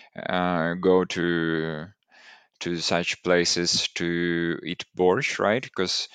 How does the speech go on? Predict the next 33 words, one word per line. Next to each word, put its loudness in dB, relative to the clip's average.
it -4
is, 0
uh, 4
it's -2
ki-, -4
some -2
kind 2
of, 2
uh, 2
family 2
dish. 2
So, 0
uh, -6
as, 2
as -6
to -4
compare 4
to -2
in -2
Bar-, 8
like 0
in -2
Barcelona, 2
they -2
also 4
have -2
this, 0
uh, -2
paella 6
a-, -4
and 2
other 4
thing 0